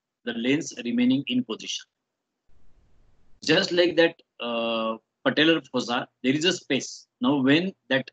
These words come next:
adhesions are there, hyalodo capsular ad-, ligament of vigor, that adhesion is there, then that adhesion creates a small space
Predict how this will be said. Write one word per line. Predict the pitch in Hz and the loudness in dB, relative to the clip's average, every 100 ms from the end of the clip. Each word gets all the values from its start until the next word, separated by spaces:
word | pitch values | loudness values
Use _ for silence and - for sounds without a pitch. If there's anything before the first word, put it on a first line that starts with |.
| 120 | 0
adhesions | 117 139 165 143 | 4 4 2 2
are | 139 | -2
there, | 117 113 123 _ - | -2 -4 -4 _ -8
hyalodo | 123 120 127 135 170 - _ _ | -4 0 0 0 -2 -6 _ _
capsular | 123 117 - 120 113 | -6 -6 -2 0 2
ad-, | 101 98 - | 0 -4 -6
ligament | 110 117 113 117 | -2 0 2 0
of | - | -4
vigor, | 101 117 - _ _ _ | -4 -4 -6 _ _ _
that | 117 117 | -2 0
adhesion | 117 127 156 | 4 4 4
is | 147 | 2
there, | 113 110 - _ _ _ _ | 0 -4 -6 _ _ _ _
then | 143 180 135 | 0 0 0
that | 143 175 - | 2 2 0
adhesion | 131 135 120 120 143 - | 0 2 2 0 -2 -2
creates | 123 131 143 139 | 0 0 0 -4
a | 156 | -6
small | 170 127 123 147 | -4 0 2 2
space | 139 - - 143 - - - | -2 -8 0 0 0 -8 -12